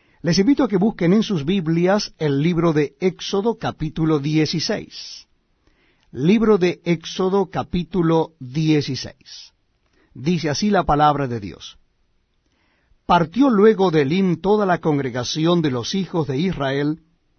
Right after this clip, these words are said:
y vino al desierto de Sin, que está entre Elim y Sinaí, a los quince días del segundo mes después que salieron de la tierra de Egipto. Y toda la congregación de los hijos de Israel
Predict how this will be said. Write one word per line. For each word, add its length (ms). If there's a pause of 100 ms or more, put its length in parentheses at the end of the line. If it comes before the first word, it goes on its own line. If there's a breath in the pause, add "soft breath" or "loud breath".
(640)
y 120
vino 280
al 100
desierto 600
de 120
Sin, 460
que 220
está 320
entre 520
Elim 520
y 140
Sinaí, 580 (840)
a 100
los 240
quince 420
días 420
del 220
segundo 460
mes 400 (240 soft breath)
después 560
que 140
salieron 500
de 80
la 140
tierra 400
de 120
Egipto. 520 (1300)
Y 120
toda 260
la 120
congregación 760
de 80
los 240
hijos 340
de 120
Israel 540